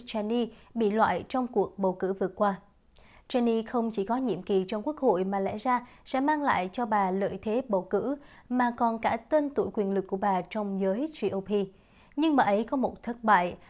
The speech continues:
bà ấy rõ ràng là kẻ thù của Tổng thống Donald Trump. Thông đồng với các đảng viên Đảng Dân Chủ và cựu Chủ tịch Hạ viện Nancy Pelosi để đưa ra một bài tường thuật về cuộc bạo loạn ngày sáu tháng một năm hai không hai mốt tại Điện Capitol nhằm vào Trump.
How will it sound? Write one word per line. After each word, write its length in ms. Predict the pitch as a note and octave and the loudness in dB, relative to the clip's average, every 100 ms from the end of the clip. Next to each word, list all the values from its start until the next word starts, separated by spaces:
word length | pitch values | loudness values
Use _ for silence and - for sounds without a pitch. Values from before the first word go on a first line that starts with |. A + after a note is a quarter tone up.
| - | -2
bà 100 | B3 | 4
ấy 220 | A#3+ C4+ E4 | 4 4 0
rõ 240 | B3+ G3 | 2 0
ràng 280 | G3 G#3+ G3+ | 0 -2 0
là 160 | G3 | 0
kẻ 280 | G3 - - | 0 -2 -2
thù 300 | A#3 A#3 G#3 | -2 -2 0
của 180 | G3 G3+ | 0 -2
Tổng 220 | G3+ F#3+ | -2 -4
thống 240 | G#3 G#3 A#3+ | -6 -4 -2
Donald 280 | G#3 G3 F#3+ | -2 -2 -2
Trump. 320 | G#3+ G#3+ G3 - - - - | -2 -2 -4 -12 -20 -20 -10
Thông 200 | - C#4+ | 0 2
đồng 280 | B3 A3 G3+ | 4 2 2
với 200 | G3+ A3 | 2 2
các 280 | A#3 C#4+ D4 | 2 -2 0
đảng 240 | G#3+ G3 | 2 2
viên 200 | A3+ C4+ | 0 -2
Đảng 200 | A3+ F#3+ | -2 -2
Dân 140 | G#3+ G3+ | -2 -2
Chủ 260 | A3+ F#3+ | -2 -2
và 140 | A3+ G3+ | 0 -2
cựu 260 | G#3+ F#3 | 0 0
Chủ 140 | F#3+ A#3+ | -2 -4
tịch 180 | A#3 F#3 | -4 -4
Hạ 180 | F#3+ | -4
viện 260 | F3+ F#3+ G3+ | 0 -2 -2
Nancy 340 | C4 C4 C4+ C4+ | -6 -4 -4 -4
Pelosi 480 | G#3 G#3+ A3 B3 A#3+ - - - | -4 -4 -2 -2 -4 -12 -20 -2
để 140 | B3 A#3+ | 4 4
đưa 180 | D4 | 4
ra 220 | D4 C#4+ C#4+ | 2 2 2
một 320 | A#3+ - - | 0 -2 0
bài 260 | A3 G#3+ | 2 2
tường 320 | G3+ - A#3+ A3+ | 0 -2 -2 0
thuật 180 | - G#3+ - | 0 0 0
về 80 | A3+ | -2
cuộc 280 | A3+ G#3 G#3 | 0 0 4
bạo 180 | F#3+ | 4
loạn 240 | F#3+ F#3+ F#3 | 4 0 -2
ngày 160 | F#3+ | -4
sáu 220 | - G#3 G3 | -4 -4 -4
tháng 220 | C4 B3+ | -4 0
một 200 | G#3+ F#3+ | 0 0
năm 180 | G3+ F#3+ | -4 -4
hai 120 | G3 | -4
không 200 | G#3 G3 | -4 -4
hai 140 | F#3+ | -2
mốt 240 | F#3+ C4+ E4+ - - | -2 0 0 -6 -6
tại 120 | A#3+ | -2
Điện 200 | A3 G3 | 0 0
Capitol 520 | G3 C4 C4 G#3+ G3 - - | 0 0 0 0 -2 -4 -6
nhằm 180 | G3 | -6
vào 140 | F3+ E3 | -2 -2
Trump. 260 | G#3 G3 | 0 -2